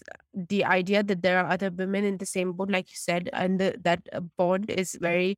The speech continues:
important. Having, just in the back of my mind, having the idea that, "Oh, I have a community which I can rely on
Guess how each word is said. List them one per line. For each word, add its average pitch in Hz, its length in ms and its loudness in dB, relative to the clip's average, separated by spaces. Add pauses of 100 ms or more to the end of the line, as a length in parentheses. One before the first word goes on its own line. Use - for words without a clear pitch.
(360)
important. 180 460 0
Having, 175 320 -4 (840)
just 254 240 -4
in 220 140 4
the 202 80 0
back 180 220 2
of 180 100 -10
my 175 100 -2
mind, 175 260 -2
having 185 340 0
the 180 80 2
idea 180 260 0
that, 175 160 -4
"Oh, 180 120 -2
I 180 80 0
have 180 140 -2
a 180 40 -12
community 180 440 -2
which 175 180 -8
I 165 100 0
can 185 160 -4
rely 170 360 -2
on 202 180 0